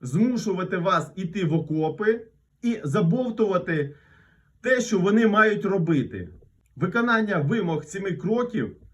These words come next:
це шлях до перемоги. Чим довше ми будемо закликати цього плану, тим більшу ціну ми заплатимо за нашу незалежність, за наш суверенітет і за нашу самостійність.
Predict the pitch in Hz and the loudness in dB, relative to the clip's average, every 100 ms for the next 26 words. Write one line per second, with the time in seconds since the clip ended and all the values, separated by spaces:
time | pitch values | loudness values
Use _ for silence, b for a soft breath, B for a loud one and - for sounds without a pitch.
0 | _ _ _ - 220 214 - - 170 214 | _ _ _ 2 4 4 -2 -8 0 2
1 | 233 160 190 - 196 196 185 139 117 104 | 2 0 -2 -2 -2 -2 -2 -2 -4 -4
2 | 214 180 143 220 180 185 180 175 175 175 | -2 -2 2 2 2 -4 -4 -2 -2 0
3 | 165 143 156 170 214 214 208 208 202 143 | 0 -2 -2 0 0 -2 -6 -2 0 0
4 | 147 139 170 147 147 147 165 202 240 147 | -2 -4 0 0 0 -2 -2 0 -2 -4
5 | - B B B _ 202 156 151 226 - | -8 B B B _ -4 -2 2 0 0
6 | 180 - 196 220 233 143 135 202 175 165 | -8 -8 -4 0 0 0 0 2 2 0
7 | - 196 214 220 220 170 139 160 170 131 | -2 0 0 0 -2 -2 0 0 0 0
8 | 151 196 - 165 160 143 147 170 214 180 | 0 0 -2 -2 0 0 0 0 0 0
9 | 120 - - 110 165 190 185 - - - | -4 -6 -16 -4 -2 0 -2 -4 -16 -6
10 | 170 160 151 151 139 196 226 226 - _ | -2 0 0 -2 -2 0 0 -2 -14 _
11 | _ 185 156 185 190 220 - 214 - 190 | _ 0 2 2 2 0 0 -8 -8 -6
12 | 185 185 - 185 147 107 85 | -4 -6 -6 -4 -4 -4 -12